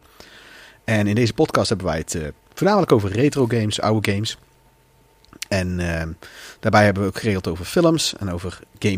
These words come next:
nieuws zo nu en dan ook. En daarbij, eh, hebben we het vandaag in aflevering zestien, eh, over wat en wanneer iets nou eigenlijk retro is.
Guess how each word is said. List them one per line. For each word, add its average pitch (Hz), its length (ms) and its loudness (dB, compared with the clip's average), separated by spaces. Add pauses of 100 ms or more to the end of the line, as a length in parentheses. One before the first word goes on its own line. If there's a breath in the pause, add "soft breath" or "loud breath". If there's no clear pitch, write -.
(120)
nieuws 139 340 0
zo 151 100 0
nu 135 180 2
en 127 60 0
dan 117 180 2
ook. 117 180 -4 (640 loud breath)
En 107 120 -2
daarbij, 98 680 4
eh, 90 60 -4 (340)
hebben 123 220 0
we 110 60 2
het 101 100 -2
vandaag 123 680 -2
in 107 180 -4
aflevering 87 500 -6
zestien, 113 480 -2 (100)
eh, 95 240 -6
over 90 280 -4 (120)
wat - 440 -4
en 120 160 -2
wanneer 143 520 0 (120)
iets - 260 -4
nou 104 140 -4
eigenlijk 98 300 0
retro 110 840 -6
is. - 380 -6